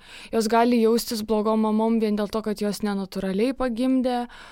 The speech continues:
o ten buvo cezario pjūvis, tai jau vien nuo to jau suprastėja kaip motinos kokybė. O ką jau kalbėt apie žindymą? Ir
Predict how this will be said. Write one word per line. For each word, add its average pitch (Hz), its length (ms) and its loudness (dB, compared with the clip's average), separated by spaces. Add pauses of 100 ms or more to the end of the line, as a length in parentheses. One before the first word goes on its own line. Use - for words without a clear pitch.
(120)
o 196 160 0
ten 190 360 -2
buvo 202 220 2
cezario 247 580 4
pjūvis, 240 480 0
tai 190 140 -4
jau 196 100 -2 (400)
vien 196 240 0
nuo 190 100 0
to 202 220 0
jau 262 160 2
suprastėja 254 960 2
kaip 247 240 -4
motinos 247 560 2
kokybė. 233 560 -2 (600)
O 220 100 2
ką 240 240 4
jau 262 80 4
kalbėt 247 480 0
apie 233 220 0
žindymą? 214 580 0
Ir 202 80 -4